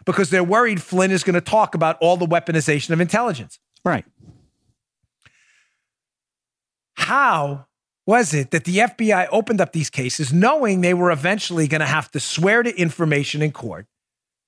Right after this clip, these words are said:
Speaker 1: that was true? How did they get duped? Well, the answer is they got willingly duped. I've been telling you forever, and I think we're the only show talking about it. If I'm wrong,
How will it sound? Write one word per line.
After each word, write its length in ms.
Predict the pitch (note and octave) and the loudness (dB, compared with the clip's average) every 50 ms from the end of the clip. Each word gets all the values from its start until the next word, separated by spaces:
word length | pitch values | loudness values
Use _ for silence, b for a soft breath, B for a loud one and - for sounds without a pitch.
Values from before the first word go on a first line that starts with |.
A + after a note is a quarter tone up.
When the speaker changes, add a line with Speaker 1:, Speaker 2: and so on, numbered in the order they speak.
| _ - | _ -4
Speaker 1:
that 140 | D3+ D#3+ | -2 -2
was 140 | D#3+ E3+ D#3 | 0 -2 -4
true? 260 | - - - B3 - | -2 -2 -2 -2 -2
How 380 | A#2+ - - - - F#3+ G#3+ A#3 | -4 -4 -6 -2 0 0 2 2
did 160 | A3+ A3 F3 | 0 0 0
they 160 | E3 F3+ E3 | 0 0 2
get 220 | D#3 D#3 D#3 C3+ - | 2 0 -2 -2 -2
duped? 280 | - D#3 B2 - - | -4 -4 -4 -6 -6
Well, 100 | D3+ D3 | -4 -2
the 160 | D#3+ F3+ F#3 F3+ | -2 -2 -2 -2
answer 360 | G3+ A3+ A#3 - - E3+ D#3+ | -2 -2 -2 -2 -2 -2 -2
is 120 | D#3 C#3+ | -2 -2
they 140 | - D3+ D3 | -2 -4 -4
got 260 | D3 D3+ C3+ C3+ C#3 | -2 -4 -4 -6 -4
willingly 460 | C#3 C#3 C3+ C3+ C3 B2 A2+ G#2 F#2+ | -4 -4 -4 -2 -4 -6 -6 -10 -12
duped. 260 | F2 E2 - D#2 D2 _ _ _ _ _ _ _ _ _ _ _ _ _ _ _ | -16 -20 -20 -20 -20 _ _ _ _ _ _ _ _ _ _ _ _ _ _ _
I've 160 | - E3 F3 D#3 | -4 -4 -2 -2
been 120 | F3 D#3+ | -4 -6
telling 360 | - - F#3+ A3 B3 B3+ B3 A3+ | -4 -2 0 0 2 2 2 2
you 100 | A3+ G#3+ | 2 2
forever, 480 | - - F3+ E3+ - E3 F3 D#3 C#3+ | 0 0 -2 -2 0 -2 -2 -2 -2
and 100 | C3+ B2+ | -2 -2
I 100 | C3 C3+ | 0 0
think 220 | B2 - G3 F#3+ - | 0 0 -2 0 0
we're 120 | G#3+ G#3 | 0 2
the 180 | F#3 F3+ F3 E3+ | 2 0 0 0
only 460 | D3+ E3+ F3+ F#3 F#3+ G3 F#3+ F#3 F3 | 0 0 0 2 2 2 2 2 2
show 360 | D#3+ - - F#3 E3 D3 C#3+ | 0 0 0 0 0 0 0
talking 360 | C3 - C#3+ C#3+ B2 - C3 | 0 0 0 0 -2 -4 -6
about 100 | A#2 G#2 | -8 -8
it. 20 | G#2 | -8
If 100 | G#2+ C#3 | -4 -4
I'm 200 | C3+ C3+ C#3 C#3+ | -4 -2 0 0
wrong, 480 | D#3 E3 F3+ F#3+ F#3+ G3+ G3+ F3+ D3 | 2 2 2 2 2 0 0 -4 -6